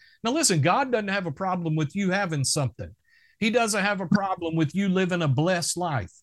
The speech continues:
The purpose of all of that, though, is for you and I so that we can be a blessing to the world around us. But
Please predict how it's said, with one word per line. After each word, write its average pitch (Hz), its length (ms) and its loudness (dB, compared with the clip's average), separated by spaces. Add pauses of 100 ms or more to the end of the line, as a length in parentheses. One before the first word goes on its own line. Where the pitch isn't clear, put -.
(360)
The 156 100 4
purpose 233 560 2
of 139 160 2
all 143 260 4
of 123 120 0
that, 143 260 0
though, 165 260 0
is 160 200 0
for 170 120 -4
you 180 360 0
and 180 140 -2
I 185 300 0
so 170 200 -2
that 165 100 -2
we 185 180 -2
can 156 200 0
be 175 280 0 (340)
a 135 120 6
blessing 151 800 2
to 151 180 2
the 139 80 4
world 170 460 4
around 175 440 2
us. 131 280 0
But 156 460 2